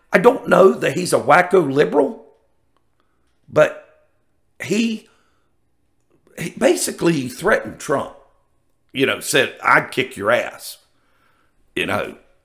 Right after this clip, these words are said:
off the cuff, whatever. Secret Service isn't gonna do anything. But he just, he went off the rails. And it kills me about, especially these Hollywood types, you know, Alec Baldwin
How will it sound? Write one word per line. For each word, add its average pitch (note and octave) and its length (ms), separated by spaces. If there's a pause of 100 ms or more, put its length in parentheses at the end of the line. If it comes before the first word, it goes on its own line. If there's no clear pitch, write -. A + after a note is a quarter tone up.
(920)
off C#3 240
the - 60
cuff, B2 600
whatever. A#2+ 600
Secret - 400
Service A#2 360
isn't B2 280
gonna A2+ 200
do A#2+ 160
anything. A2+ 540 (340)
But - 360 (800)
he E3+ 140
just, A3+ 400
he E3 100
went G#3+ 220
off B3 160
the D#3 80
rails. A3 540 (960)
And D#3+ 360 (320)
it F#3+ 180
kills B3+ 300
me A#3 120
about, - 560
especially A3 600
these D3 240
Hollywood G3+ 560
types, - 540 (1160)
you F3 140
know, B2 180
Alec C#3+ 340
Baldwin F#3 540